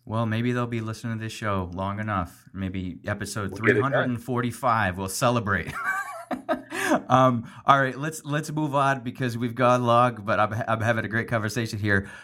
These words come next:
Speaker 1: Um, Mark, yell at everyone for not getting any reviews to us 'cause it's been, we've been sitting at thirty-two for two weeks.
Speaker 2: Yeah, come on, people. We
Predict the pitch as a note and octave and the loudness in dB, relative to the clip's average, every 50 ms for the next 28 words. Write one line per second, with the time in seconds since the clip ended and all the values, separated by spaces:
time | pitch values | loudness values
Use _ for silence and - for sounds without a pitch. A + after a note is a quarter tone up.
0 | - - - A2+ A2+ A2 A2 G#2 B2 B2+ C3 B2+ - A#2 A2+ B2+ C#3+ D#3 E3+ E3 | -4 2 4 6 6 6 2 2 2 2 2 2 0 -2 0 4 4 4 4 4
1 | - - A#2+ A#2+ A#2+ A2 A2 G#2+ G2+ G2 G2+ A2+ G#2+ G#2+ G#2+ G2 A2 G#2+ G#2 G2+ | 2 2 2 2 2 0 0 0 -2 -2 -2 0 0 0 0 0 -2 -2 -2 -2
2 | G#2 G2+ G2+ G2 G2+ F#2 E2+ G2 G2 G2+ G#2 G2+ - G2+ F#2+ F#2 F#2 - G2 F#2+ | -2 -2 -2 -2 -2 -2 -2 -2 -2 -2 -2 -4 -4 -2 -2 -2 -2 -4 -6 -6
3 | F#2+ G2+ G2+ - A#2+ G#2+ G2+ - A2 B2 A#2+ B2 A2 - - C#3+ C3 A2 F#2 - | -6 -6 -2 0 2 2 2 2 2 2 2 2 0 2 2 2 2 2 2 2
4 | - A2+ G#2+ G2 - - A2+ F#2 - - - - A#2 G#2 F#2 E2+ D2 - - - | 2 2 2 2 2 0 -2 -2 -2 -6 -4 -2 -2 0 0 -2 -4 -6 -10 -16
5 | - _ _ _ _ _ _ _ _ _ _ - F#3 F3 - C#4 B3+ G#3 - - | -20 _ _ _ _ _ _ _ _ _ _ 2 4 4 4 4 4 4 4 4
6 | - - - A#2+ C#3 D3+ - | 2 0 0 2 0 -2 -2